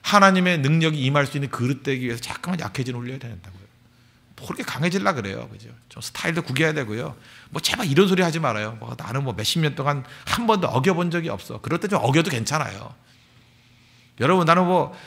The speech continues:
어, 개근해가지고 한 번도 내가 새벽기도 빠진 적이 없어. 나 십 년 개근이야." 이런 분들 난 싫어요, 그냥.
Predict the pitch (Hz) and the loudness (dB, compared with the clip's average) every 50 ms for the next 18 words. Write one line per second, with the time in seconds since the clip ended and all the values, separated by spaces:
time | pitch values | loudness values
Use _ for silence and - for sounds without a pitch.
0 | - - - - 131 - - 147 147 139 214 208 208 190 196 180 175 170 165 - | -20 -10 -6 -4 -2 2 2 4 6 6 8 8 8 8 6 6 4 0 -2 -2
1 | 220 214 247 196 180 202 180 175 165 165 - 254 240 285 233 - - - - 233 | -2 -2 -2 -2 0 0 0 0 -2 -2 -4 -4 -4 -4 -4 -4 -4 -2 -4 -2
2 | 208 277 285 226 247 196 175 127 - - 120 117 123 123 - - 247 277 277 285 | -2 0 0 0 0 0 0 -2 -2 -4 -6 -4 -4 -2 -2 -2 0 2 2 2
3 | 262 180 143 160 170 190 175 160 120 90 - - 107 131 170 190 190 185 180 190 | 2 2 0 -2 -2 -2 0 0 0 -2 -2 -2 0 2 4 4 2 2 0 0
4 | 180 170 160 - - - - - 208 139 101 87 87 90 101 | 0 -2 -2 -2 -4 -4 -4 -4 -4 -6 -6 -6 -10 -12 -16